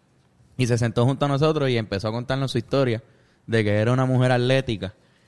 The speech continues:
que viajó a varios países y que por un accidente se quebró el cráneo y quedó con secuelas por el resto de su vida. Nosotros, bien arrebatados escuchándola sin, escuchándola, sin darnos cuenta que ella tenía nuestro fili.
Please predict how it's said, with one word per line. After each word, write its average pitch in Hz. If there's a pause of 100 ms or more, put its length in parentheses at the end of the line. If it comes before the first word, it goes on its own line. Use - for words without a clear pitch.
(160)
que 107
viajó 104
a 131
varios 120
países 131 (360)
y 110
que 107
por 98
un 110
accidente 127
se 104
quebró 95
el 120
cráneo 131
y 98
quedó 92
con 120
secuelas 113
por 107
el 101
resto 101
de 110
su 101
vida. 98 (760)
Nosotros, 135
bien 117
arrebatados 151
escuchándola 143
sin, 117 (140)
escuchándola, 123 (360)
sin 113
darnos 127
cuenta 156
que 110
ella 131
tenía 139
nuestro 131
fili. 113